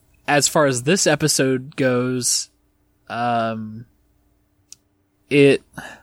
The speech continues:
f-, the, okay, so, like, the main story, if you'd call it that,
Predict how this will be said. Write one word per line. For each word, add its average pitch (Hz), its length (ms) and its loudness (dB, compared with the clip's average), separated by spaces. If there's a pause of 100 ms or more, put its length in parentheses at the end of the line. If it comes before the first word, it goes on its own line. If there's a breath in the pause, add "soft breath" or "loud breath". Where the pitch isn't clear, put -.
(680 loud breath)
f-, - 260 -14 (120)
the, 165 360 0
okay, 175 220 0
so, - 160 0
like, 160 200 0
the 147 160 -2
main 165 500 0
story, 131 560 0
if 120 180 -8
you'd 135 120 -8
call 135 240 2
it 110 100 -6
that, 117 320 -2